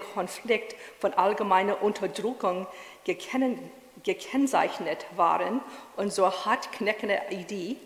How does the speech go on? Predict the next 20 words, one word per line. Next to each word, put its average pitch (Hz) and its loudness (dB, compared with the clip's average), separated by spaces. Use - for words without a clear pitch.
dass 180 4
die 196 -4
Deutsche 202 6
die 196 -2
Napole-, 185 2
napoleonische 185 2
Kriege 202 -2
romantisieren, 180 0
was 196 6
eine 190 2
Bereitschaft 190 4
für 185 2
Führung 202 0
zukünftiger 208 -2
Kriege 220 -4
erzeugte, 170 -2
werden 233 8
meine 240 6
Beispiele 190 2
zeigen, 185 0